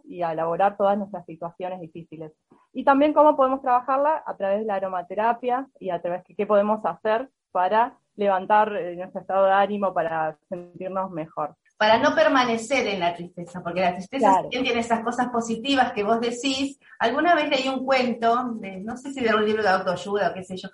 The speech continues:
Speaker 2: pero decía algo así como que la tristeza tiende a permanecer. Y si bien es bueno pasar por los, esos momentos de tristeza, que son los que después nos ayudan a afrontar mejor los, los momentos de felicidad,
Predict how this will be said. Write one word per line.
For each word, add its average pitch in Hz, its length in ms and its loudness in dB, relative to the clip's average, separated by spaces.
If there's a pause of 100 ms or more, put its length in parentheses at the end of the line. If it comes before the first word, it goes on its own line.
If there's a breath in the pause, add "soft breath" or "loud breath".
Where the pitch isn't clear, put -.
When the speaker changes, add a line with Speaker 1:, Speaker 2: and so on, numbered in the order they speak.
(240 loud breath)
Speaker 2:
pero 214 160 0
decía 247 500 4
algo 214 440 -2
así 262 240 -6
como 254 240 -2
que 226 100 -2
la 214 140 -4
tristeza 285 480 -4
tiende 269 240 2
a 262 80 4
permanecer. 190 800 -2 (600)
Y 233 120 -4
si 277 220 0
bien 330 240 2
es 320 140 2
bueno 320 560 2 (120)
pasar 311 640 4
por 208 120 -2
los, 185 200 -6
esos 214 200 -8
momentos 208 400 -6
de - 60 -10
tristeza, 220 840 2
que 180 220 -6
son 208 180 -2
los 208 140 -2
que 190 100 -2
después 180 340 -2
nos 202 200 0
ayudan 214 320 -2
a 190 60 2
afrontar 180 360 -2
mejor 220 560 0
los, 170 140 -6 (300)
los 196 140 4
momentos 226 420 4
de 214 100 2
felicidad, 269 760 2